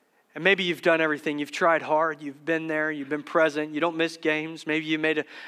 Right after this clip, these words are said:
a pledge. "I'm never gonna miss a game. My dad was never at a single one. I'm never gonna miss one. Not for my kids." Or, "I'm gonna make sure that my kids know th-, that I see them. I'm gonna look, I'm gonna make sure I make eye contact with them every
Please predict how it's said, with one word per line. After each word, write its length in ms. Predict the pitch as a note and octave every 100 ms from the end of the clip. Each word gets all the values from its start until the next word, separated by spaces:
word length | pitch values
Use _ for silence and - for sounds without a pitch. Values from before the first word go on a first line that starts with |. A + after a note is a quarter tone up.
| -
a 80 | D3+
pledge. 460 | - F3 D3 C3+
"I'm 160 | D#3 D#3+
never 220 | D#3+ E3
gonna 160 | E3 D#3
miss 240 | D#3 -
a 20 |
game. 440 | C3+ C#3+ C#3 B2 B2 -
My 140 | D3+
dad 260 | D#3 D#3 D3+
was 140 | C#3
never 280 | C#3 C#3+ D3
at 60 | C3
a 40 |
single 340 | - E3 C#3+ C#3
one. 280 | D3+ D3+
I'm 120 | B2+ C#3+
never 200 | D#3 D3+
gonna 160 | D3
miss 300 | C#3+ C#3+ C#3+
one. 200 | B2+ B2 _ - _ _ -
Not 140 | D#3
for 80 | -
my 180 | D#3 D#3
kids." 640 | - C3 - - - - _ _ _ _ - _
Or, 80 | E3
"I'm 80 | F#3+
gonna 140 | G3+
make 180 | F#3+ F#3+
sure 400 | - - G#3 F#3
that 100 | E3+
my 160 | E3+ F3+
kids 320 | F3+ F3 D#3+
know 440 | F3 F3 D#3 C#3+ - - - - -
th-, 180 | D3+ D#3+
that 160 | E3+
I 80 | D#3+
see 360 | D3+ - G#3 F3
them. 240 | D3 C#3
I'm 140 | C#3+ E3+
gonna 140 | E3
look, 240 | D#3 D#3+ E3
I'm 60 |
gonna 160 | F3 E3+
make 200 | E3 E3
sure 180 | - F3
I 40 |
make 200 | E3+ E3
eye 160 | E3+ F3+
contact 600 | - E3+ C#3+ F3 C#3+ -
with 100 | D#3
them 120 | D3
every 400 | E3 E3+ F#3